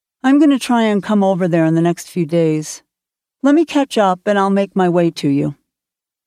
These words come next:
The relief that washed over her almost embarrassed her. "That would be great." "They've announced my flight. I'll call you later. Go catch the bad guys." "Terry, wait." But he was gone.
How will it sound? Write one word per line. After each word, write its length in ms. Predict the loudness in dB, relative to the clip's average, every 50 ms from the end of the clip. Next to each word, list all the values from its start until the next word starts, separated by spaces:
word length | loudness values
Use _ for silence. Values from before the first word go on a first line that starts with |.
| _ _ _ _ _ _ _ _ _ _ _ _
The 80 | -2 0
relief 500 | 0 0 0 0 0 0 0 -2 -4 _ -6
that 180 | -6 -6 -4
washed 420 | -4 -2 -2 -2 -4 -6 -6 -4 -2
over 280 | -2 -2 -2 -2 -4
her 200 | -2 -2 -4 -6 -4 _
almost 440 | -2 -2 0 0 0 -2 -2 -4 -2
embarrassed 640 | -2 -2 0 0 -2 -2 -2 -2 -4 -4 -6 -8 -10
her. 320 | -8 -6 -6 -6 -6 -10 _ _ _ _ _ _ _ _ _ _ _ _ _ _ _ _
"That 160 | -2 0 0 0
would 160 | -2 -4 -4
be 140 | -8 -10 -8
great." 580 | -6 -4 -2 0 0 -2 -2 -6 -10 -20 -20 _ _ _ _ _ _ _ _ _ _ _ _ _ _ _ _ _ _
"They've 300 | -4 -2 0 0 2 2
announced 360 | 2 2 2 0 -2 -2 -2
my 140 | -2 -2 -2
flight. 400 | -4 -4 -2 0 0 0 -2 -4 _ _ _ _ -20 -20 -8 _
I'll 80 | -6 -4
call 240 | 0 0 2 2 4
you 140 | 2 2
later. 440 | 2 2 2 2 0 0 -2 -4 -8 _ _ _ _ _ _ _ _ _ _ 0
Go 120 | 0 0
catch 300 | 2 0 0 0 -2 -4
the 100 | -4 -4
bad 320 | 0 0 0 0 0 0
guys." 460 | 0 0 0 0 0 -4 -6 -10 -18 _ _ _ _ _ _ _ _ _ _ _ _ _ _ _
"Terry, 440 | -4 0 2 2 2 2 2 -2 -4 _
wait." 400 | -2 0 2 2 2 0 -4 -8 _ _ _ _ _ _ _ _ _ _ _ _ _
But 140 | -2 0 0
he 140 | 0 0
was 180 | 0 -2 -2 -4
gone. 460 | -4 -2 -2 -2 -2 -4 -6 -8 -10